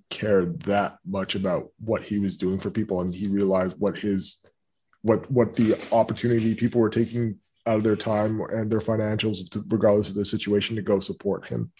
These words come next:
Um, very, very huge to acknowledge. Um, I, I was expecting Mike to talk. I'm kind of glad he didn't now. I've told you off mic, I think the only person that would have made more sense than Vanessa to talk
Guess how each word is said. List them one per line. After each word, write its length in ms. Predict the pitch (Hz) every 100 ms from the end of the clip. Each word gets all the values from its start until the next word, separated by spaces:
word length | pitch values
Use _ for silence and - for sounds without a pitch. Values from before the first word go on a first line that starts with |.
| _ _ _ _ -
Um, 480 | 95 90 80 87 - _ _ _ -
very, 280 | 110 107 101
very 240 | 101 90
huge 360 | 95 101 92 -
to 120 | -
acknowledge. 640 | 95 - 90 92 92 - - _ _ _ _ _ _ _
Um, 360 | 92 90 90 -
I, 220 | 107 113 - _ _ _ _ _
I 120 | 110
was 180 | 123 117
expecting 760 | 117 - - 143 143 165 117 107
Mike 320 | 104 107 113
to 80 | 139
talk. 300 | 127 131 120
I'm 160 | 101 95
kind 300 | - 117 110
of 180 | 101 95 - _ _ _ _ _ _ _
glad 520 | 117 107 107 107 104
he 160 | 113 107
didn't 580 | 95 - 107 95 80 -
now. 360 | 92 85 - - _ _ _ _ _
I've 180 | 113 117
told 280 | 123 107 104
you 120 | 107
off 180 | 98 110
mic, 200 | 107 101
I 80 | 101
think 200 | 117 101
the 100 | 107
only 160 | 101
person 320 | 98 104 -
that 100 | 104
would 120 | 101 101
have 80 |
made 160 | 95 95
more 180 | 104 95
sense 300 | 107 98 -
than 160 | 98
Vanessa 420 | 95 92 92 - 98
to 140 | -
talk 320 | - 98 92